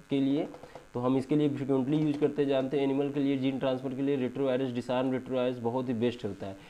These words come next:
तो retrovirus का हम इस्तेमाल करके इसमें, इसी में introduce कर दिए वो जो एडीए deficiency, जो जीन,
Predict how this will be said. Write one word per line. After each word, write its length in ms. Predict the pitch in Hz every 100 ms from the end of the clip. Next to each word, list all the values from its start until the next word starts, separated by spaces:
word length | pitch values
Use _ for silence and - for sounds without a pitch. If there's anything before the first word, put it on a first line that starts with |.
| - -
तो 80 | 123
retrovirus 540 | 127 143 147 143 143
का 80 | 151
हम 100 | 143
इस्तेमाल 360 | 143 131 135
करके 260 | 139 147 160
इसमें, 440 | 143 - 151 165
इसी 340 | 165 147 165 175
में 180 | 175 165
introduce 380 | 143 156 156
कर 120 | 147 147
दिए 480 | 135 151 160 120
वो 260 | 135 135 147
जो 100 | 139
एडीए 400 | 127 135 147 147
deficiency, 680 | 135 131 135 131 131 151 147
जो 200 | 131 135
जीन, 320 | 131 143